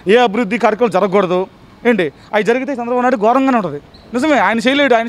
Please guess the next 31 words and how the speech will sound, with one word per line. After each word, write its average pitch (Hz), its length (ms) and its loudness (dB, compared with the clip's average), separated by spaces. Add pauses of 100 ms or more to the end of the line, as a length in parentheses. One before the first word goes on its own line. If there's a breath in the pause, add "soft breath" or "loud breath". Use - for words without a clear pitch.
చేయడు. 247 320 -6 (500)
ఎదుటి 240 180 -6
వాళ్ళు 277 160 2
చేస్తేనేమో 285 360 0
ఆయన 277 140 2
ఘోరంగా 226 400 2
ఉంటుంది, 226 160 0
నేరంగా 208 300 0
ఉంటుంది. 220 240 2
అదొక, 180 440 2 (420 loud breath)
ఆ, 175 100 2
పాకిస్తాన్ 214 520 -2
తీవ్ర, 208 380 0
తీ-, 190 400 2
తీవ్రవాదుల 214 420 0
ఉగ్రవాదంలా 202 480 0
ఉంటుంది. 143 260 -8 (1040)
నిజమేనండి, 208 580 0 (300 loud breath)
జగన్ 165 200 -2
గారిని 254 220 2
నిజంగా 208 340 0
చంద్రబాబు 233 320 2
నాయుడు 226 140 4
గారు 220 100 2
అన్నాడు 220 220 0
దూషించాలి. 214 440 0
ఎందుకంటే 220 300 0 (440 loud breath)
ప్రజలకి 196 320 2
పదిహేను 185 260 0
వేలు 208 140 4
వేస్తున్నాడు, 202 380 -4